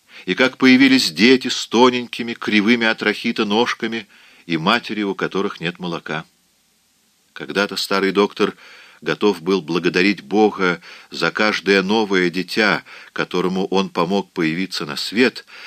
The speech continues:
теперь же он не считал, что жизнь — это такое уж благо. Неприветливый это был мир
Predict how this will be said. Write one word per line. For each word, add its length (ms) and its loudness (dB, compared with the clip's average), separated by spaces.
теперь 400 2
же 240 0
он 240 -2
не 80 -6
считал, 560 0
что 280 0
жизнь — 460 -2
это 220 -4
такое 360 -4
уж 180 -6
благо. 460 -6
Неприветливый 1080 0
это 320 -2
был 220 -4
мир 360 -2